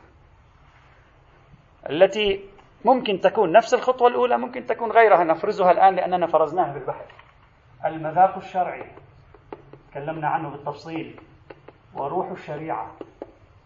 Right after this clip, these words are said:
حللنا هذا البحث بالتفصيل سابقًا، قلنا المذاق الشرعي إذا اعتبرنا ليس سوى ما يفعله المقاصديون من استخراج الكليات المقاصدية بالاستقراء،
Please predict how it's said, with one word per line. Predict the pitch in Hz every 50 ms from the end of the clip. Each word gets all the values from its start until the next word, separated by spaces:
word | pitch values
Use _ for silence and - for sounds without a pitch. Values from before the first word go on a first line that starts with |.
| _ _ - - - _ - - - - -
حللنا | 151 151 160 160 160 180 165 151 156 143 143
هذا | 139 147
البحث | 143 143 160 - 151 - 127
بالتفصيل | 135 - - 139 - - 160 160 160 135
سابقًا، | - 151 147 151 156 156 - 156 151 151 147 - - -
قلنا | 165 127 117 107 104 - - _ _ _ _ _ _ - - - - - - -
المذاق | 214 247 247 262 254 254 247 240 -
الشرعي | 226 - - 226 214 180 135 123 - - - - _ _ _ _ _ 185
إذا | 208 254 269 262
اعتبرنا | 254 254 - - 220 214 220 233 233 226 240 240 220
ليس | 208 220 226 220 - 240
سوى | 233 233 - - 240 254 262 262 247 240 226 214 196 185 175 160 156
ما | 170 196 208
يفعله | 208 202 202 185 190 240 240 233 226
المقاصديون | 240 220 220 220 226 220 214 214 214 190 190 214 226 240 240 226 208
من | 208
استخراج | 202 - - - 190 214 226 220 226
الكليات | 220 - - 208 196 190 202 202 196 208 226 226 226 226
المقاصدية | 214 208 208 208 - 202 196 190 - 196 196 226 220 208 202
بالاستقراء، | 202 202 196 - - 208 - 208 226 233 226 214 202 - - - - -